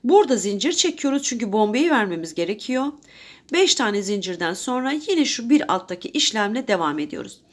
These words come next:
Yani aslında modelimiz tek sıralık bir model. Sadece şu kenarlarda bir farklı dönüşümüz oluyor arkadaşlar. O yüzden bu kenarlarını da anlatmak anlamında modeli üçledim. Yani üç sıra yaptım.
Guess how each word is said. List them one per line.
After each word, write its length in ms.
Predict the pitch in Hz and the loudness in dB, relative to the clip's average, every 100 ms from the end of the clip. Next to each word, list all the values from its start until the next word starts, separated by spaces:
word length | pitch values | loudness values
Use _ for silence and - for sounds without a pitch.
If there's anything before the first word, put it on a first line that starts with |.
| - - - - | -20 -18 -14 0
Yani 280 | 320 392 392 | 4 4 4
aslında 460 | 349 349 277 240 | 2 2 -2 -2
modelimiz 520 | 262 330 262 262 381 | 0 0 0 -2 -4
tek 220 | - 277 - | 0 0 0
sıralık 440 | 190 170 156 - | -4 -4 -4 -8
bir 100 | 165 | -6
model. 360 | 175 185 294 - | -4 -2 -2 -2
Sadece 540 | - 427 359 233 202 | -4 -2 0 -2 -4
şu 300 | - 294 370 - - - - | -2 -2 -4 -8 -20 -14 0
kenarlarda 680 | 392 339 262 220 196 190 | 4 4 4 4 2 0
bir 60 | 202 | -6
farklı 460 | 196 269 240 240 202 | -2 2 2 0 -2
dönüşümüz 500 | 208 190 - 185 180 | -2 -2 -4 -4 -2
oluyor 240 | 165 165 | -2 -2
arkadaşlar. 680 | 175 214 247 220 240 254 254 - - - - - _ _ _ _ _ _ - | -4 -6 -6 -4 -4 -6 -8 -14 -20 -20 -20 -20 _ _ _ _ _ _ -2
O 140 | 359 | 4
yüzden 500 | 320 233 - 208 285 | 4 4 2 2 2
bu 80 | 359 | -2
kenarlarını 500 | - 311 240 202 185 | 0 2 2 2 0
da 100 | 196 | -2
anlatmak 480 | 247 240 190 - 196 | -2 -2 -4 -6 -2
anlamında 500 | 254 208 170 175 294 | 0 0 -2 -4 0
modeli 500 | 285 233 170 202 359 | 2 2 -2 -2 -4
üçledim. 480 | 277 - - 160 170 | -4 -4 -4 -4 -4
Yani 240 | 165 156 - | -4 -6 -2
üç 160 | 294 302 | 0 0
sıra 240 | - 170 | -2 -2
yaptım. 440 | 160 190 - 262 | -4 -6 -10 -12